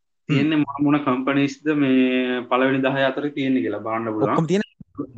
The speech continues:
Speaker 2: නේ
Speaker 1: ඔව්.
Speaker 2: අයි ටී කම්පැනි මේ ගිය පාර විතරක් ආව පොඩ ලෑන්ඩ් කම්පැනියක් ආව නේද? අර මේ, මේ ඉඩම් විකුණන
Speaker 1: ඉඩම් කම්පැනියක් ආවා මේ මල්-, මේ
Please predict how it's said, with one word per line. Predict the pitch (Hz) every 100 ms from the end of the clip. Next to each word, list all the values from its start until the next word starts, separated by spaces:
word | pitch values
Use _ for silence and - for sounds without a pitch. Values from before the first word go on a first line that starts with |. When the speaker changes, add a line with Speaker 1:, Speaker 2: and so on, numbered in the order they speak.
| 135
Speaker 2:
නේ | 160
Speaker 1:
ඔව්. | 113
Speaker 2:
අයි | 107
ටී | 147
කම්පැනි | 151 - - 156 151 143
මේ | 131
ගිය | 151 175
පාර | 180
විතරක් | 180 175 - 196
ආව | 202
පොඩ | 185 180 156
ලෑන්ඩ් | 170 185 - - 175
කම්පැනියක් | 170 180 185 139
ආව | 117 127
නේද? | 131 117
අර | 120
මේ, | 120
මේ | 120 123 120 143 139 - -
ඉඩම් | 170 185
විකුණන | 180 185 185 - _ _ _ _ _ 135
Speaker 1:
ඉඩම් | 131 135 127
කම්පැනියක් | 127 131 123 120 113
ආවා | 107 101
මේ | 101 98
මල්-, | 101 107 - - 113
මේ | 104 101 101 101 98